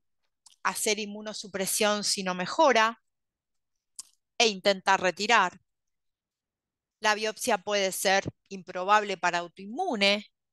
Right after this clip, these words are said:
entonces nos quedamos con un posible dili, mantenemos la suspensión y vigilamos.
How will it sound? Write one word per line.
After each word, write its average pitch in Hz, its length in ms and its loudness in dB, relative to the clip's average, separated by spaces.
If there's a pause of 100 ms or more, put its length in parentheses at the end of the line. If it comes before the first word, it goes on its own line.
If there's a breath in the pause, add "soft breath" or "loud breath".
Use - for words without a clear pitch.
(200)
entonces 196 840 0
nos 185 160 -6
quedamos 185 420 0
con 175 160 -10
un 185 160 -12
posible 190 600 0
dili, 226 540 0
mantenemos 185 640 -2
la 175 100 -8
suspensión 180 600 -8
y 175 60 -10
vigilamos. 180 760 0